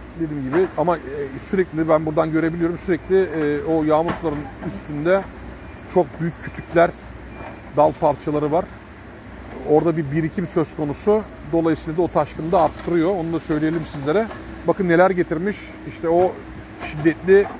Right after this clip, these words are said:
yağmur, e, Kepez Balıkçı Barınağı'nda. Az önce balıkçılar da zaten, e,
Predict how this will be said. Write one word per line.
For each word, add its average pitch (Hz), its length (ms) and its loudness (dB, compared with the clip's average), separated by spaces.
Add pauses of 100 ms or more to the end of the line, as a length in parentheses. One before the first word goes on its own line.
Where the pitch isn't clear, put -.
(380)
yağmur, 151 440 6
e, - 880 -4 (160)
Kepez 170 320 4 (800)
Balıkçı 165 400 2
Barınağı'nda. 165 640 4
Az 156 140 4
önce 160 280 -2
balıkçılar 156 400 2
da 180 60 2
zaten, 165 240 0
e, 156 240 -4